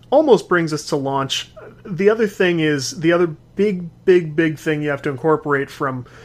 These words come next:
this whole strategy is, is just planning and preparation. And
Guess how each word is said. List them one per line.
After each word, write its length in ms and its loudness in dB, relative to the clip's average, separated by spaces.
this 380 -4
whole 220 4
strategy 600 0
is, 340 -4
is 160 -2
just 200 -6
planning 400 -2
and 100 -8
preparation. 680 -2
And 400 0